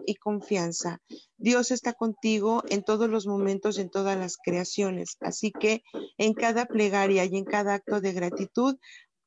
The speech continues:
menciónalo. Para ti creo que la ruta ha sido clara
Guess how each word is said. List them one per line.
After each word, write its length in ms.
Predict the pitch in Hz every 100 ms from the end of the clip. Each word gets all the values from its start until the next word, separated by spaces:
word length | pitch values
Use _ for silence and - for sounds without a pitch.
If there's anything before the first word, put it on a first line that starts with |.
| -
menciónalo. 960 | 196 196 196 - 233 214 190 175 170 - - _ _ -
Para 280 | 196 202
ti 320 | 196 - 247 233
creo 200 | 233 233
que 80 | 240
la 160 | 214 196
ruta 400 | 196 226 - 214
ha 60 |
sido 320 | - 208 196
clara 520 | 190 196 190 190 214